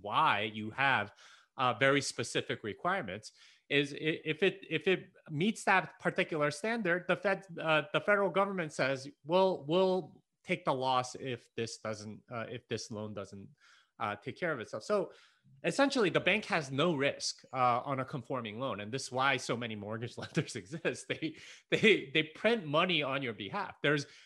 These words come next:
zero opportunity cost, is 'cause it's not somebody's money, uh, somebody that's foregoing spending of money in order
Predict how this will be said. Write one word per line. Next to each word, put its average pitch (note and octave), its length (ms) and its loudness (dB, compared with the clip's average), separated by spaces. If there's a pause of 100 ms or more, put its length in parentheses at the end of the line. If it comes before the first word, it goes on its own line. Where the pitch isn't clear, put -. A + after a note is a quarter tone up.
(160)
zero G3+ 380 6
opportunity F3 680 2
cost, B2+ 320 0
is C3+ 100 -6
'cause C#3+ 260 0
it's - 240 -4
not D#3 400 2 (260)
somebody's D3+ 540 2
money, C#3+ 580 0
uh, C#3 220 2
somebody E3 440 0
that's C3+ 240 0
foregoing C#3 880 0
spending D3 480 -2
of G#2 140 -4
money A#2+ 460 -2
in A#2+ 120 -6
order B2 480 -4